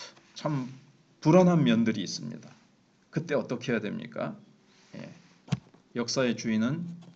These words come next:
지금 이재명 정권이 아니라 그 위에 역사하시는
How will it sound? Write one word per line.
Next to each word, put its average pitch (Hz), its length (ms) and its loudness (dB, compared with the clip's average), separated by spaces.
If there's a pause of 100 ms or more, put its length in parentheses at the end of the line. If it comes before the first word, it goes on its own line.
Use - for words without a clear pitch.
(280)
지금 104 380 -4
이재명 123 440 2
정권이 113 1040 0
아니라 92 400 -4 (100)
그 151 320 2
위에 208 400 4 (400)
역사하시는 117 680 -2